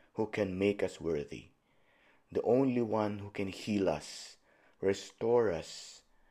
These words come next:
and make us whole? I pray today for the grace of humility to confess my unworthiness to welcome Jesus into my life,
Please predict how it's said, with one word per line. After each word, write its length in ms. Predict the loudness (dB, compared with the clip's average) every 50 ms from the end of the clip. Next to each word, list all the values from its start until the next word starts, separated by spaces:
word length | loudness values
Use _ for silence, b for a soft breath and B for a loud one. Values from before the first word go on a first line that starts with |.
| _ -8
and 140 | -6 -2 -2
make 180 | -2 0 0
us 140 | -2 -6 -6
whole? 420 | -10 -12 -10 -8 -8 -8 -10 -12 -16 _ _ _ _ _ _ _ _ _ _ _ _ _ _ _ _ _ _ _ _ _ _ b b b b b b b b b
I 120 | -2 -2 0
pray 260 | 6 10 10 10 10
today 440 | 8 4 4 6 6 8 8 6 4
for 360 | 4 4 6 6 8 6 6
the 140 | 4 2 0
grace 360 | 2 4 4 4 4 2 0
of 120 | -6 -8
humility 720 | -6 -6 0 2 4 4 4 4 2 0 -2 -4 -4 -4 -8 b b b b b b b b b b -14
to 60 | -6
confess 520 | -2 -2 -2 -2 0 0 2 2 2 0
my 160 | -2 -2 -2 -2
unworthiness 880 | -2 -2 -2 -2 2 4 6 6 6 6 4 2 2 0 -2 -4 -6 -8
to 100 | -8 -6
welcome 460 | -2 0 0 0 0 -2 -4 -6 -6
Jesus 480 | -6 -4 -4 -4 -2 -2 -2 -4 -4 -4
into 260 | -8 -10 -8 -8 -6
my 140 | -6 -4 -4
life, 540 | -2 0 0 0 -2 -4 -8 -14 -20 -20